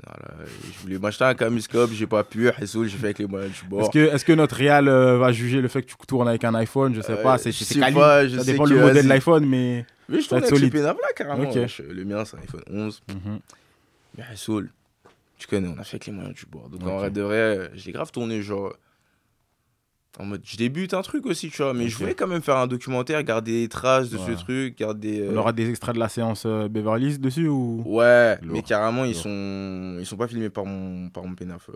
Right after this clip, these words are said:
Speaker 2: Ok.
Speaker 1: ceux-là. Ils, c'est mon frérot, euh, Wescam qui a filmé.
Speaker 2: Ok, très bien.
Speaker 1: Mais, euh, ouais, il, je voulais grave garder une trace de ce truc, tu vois, c'est mon premier projet, c'est mon premier bijou, je suis là en mode, euh, vas-y.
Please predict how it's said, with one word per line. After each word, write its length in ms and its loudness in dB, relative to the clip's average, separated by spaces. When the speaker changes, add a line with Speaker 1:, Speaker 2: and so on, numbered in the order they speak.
Speaker 2:
Ok. 80 -12
Speaker 1:
ceux-là. 240 -10
Ils, 480 -20
c'est 220 -16
mon 100 -12
frérot, 380 -14
euh, 120 -16
Wescam 380 -14
qui 100 -20
a 20 -20
filmé. 340 -16
Speaker 2:
Ok, 120 -10
très 200 -18
bien. 160 -14
Speaker 1:
Mais, 140 -6
euh, 420 -6
ouais, 280 0
il, 80 -16
je 120 -18
voulais 160 -6
grave 200 -6
garder 240 -4
une 140 -4
trace 320 -8
de 80 -10
ce 140 -8
truc, 240 -10
tu 20 -12
vois, 100 -6
c'est 120 -10
mon 80 -8
premier 260 -6
projet, 400 -4
c'est 140 -10
mon 80 -10
premier 320 -8
bijou, 400 -10
je 80 -18
suis 100 -16
là 60 -12
en 40 -10
mode, 300 -12
euh, 140 -10
vas-y. 320 -12